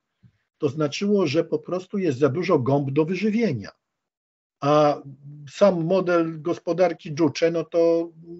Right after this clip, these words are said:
generuje klęski głodu periodycznie mniej więcej co pięć lat.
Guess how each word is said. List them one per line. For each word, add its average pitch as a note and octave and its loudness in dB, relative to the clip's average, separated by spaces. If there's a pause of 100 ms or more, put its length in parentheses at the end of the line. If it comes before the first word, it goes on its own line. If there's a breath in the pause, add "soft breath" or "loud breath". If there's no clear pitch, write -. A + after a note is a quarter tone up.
(640)
generuje G#3+ 6
klęski E3+ 0
głodu F3 0
periodycznie D#3+ 2
mniej C3 -4
więcej A#2 -8
co G2+ -18
pięć - -16
lat. - -20